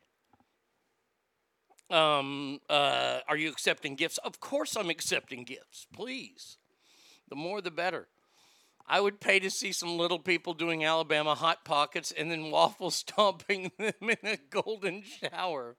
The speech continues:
all wearing gimp outfits and dog collars. <laughs> The aristocrats. If you know what that's from,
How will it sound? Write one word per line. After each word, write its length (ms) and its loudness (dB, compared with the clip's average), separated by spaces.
all 280 6
wearing 540 0
gimp 440 0
outfits 600 -2
and 320 -8
dog 440 2
collars. 760 -4
<laughs> 140 -4
The 160 -6
aristocrats. 1200 -4
If 120 -18
you 80 -8
know 120 -6
what 140 -8
that's 240 -2
from, 160 -12